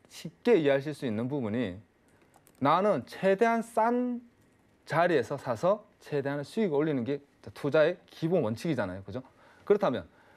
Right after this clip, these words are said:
어느 구간에서 우리가 들어가야지만이 최대한 싼 가격에서 최대한 높은 구간을 해서 청산할 수 있겠느냐? 그리고 반대로 어느 구간에서 사야지 제-, 내가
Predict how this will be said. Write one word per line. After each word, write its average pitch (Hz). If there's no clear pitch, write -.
어느 202
구간에서 233
우리가 151
들어가야지만이 147
최대한 185
싼 214
가격에서 175
최대한 139
높은 160
구간을 113
해서 190
청산할 196
수 117
있겠느냐? 104
그리고 120
반대로 160
어느 190
구간에서 220
사야지 165
제-, 110
내가 110